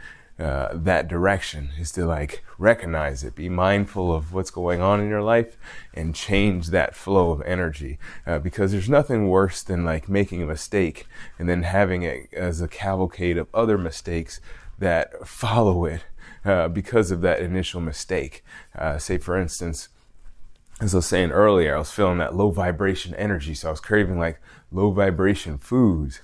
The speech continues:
And at that time, uh, I was looking at my email, and I got an email, uh, from, like, who was it from? It,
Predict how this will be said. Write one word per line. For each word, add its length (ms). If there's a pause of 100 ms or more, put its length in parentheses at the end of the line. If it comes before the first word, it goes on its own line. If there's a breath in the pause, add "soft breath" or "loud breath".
(420 loud breath)
And 420
at 200
that 220
time, 480 (460 soft breath)
uh, 500
I 120
was 140
looking 180
at 80
my 160
email, 480
and 100
I 60
got 120
an 120
email, 540 (420 soft breath)
uh, 340
from, 380
like, 240 (440 soft breath)
who 120
was 180
it 80
from? 380 (260 loud breath)
It, 160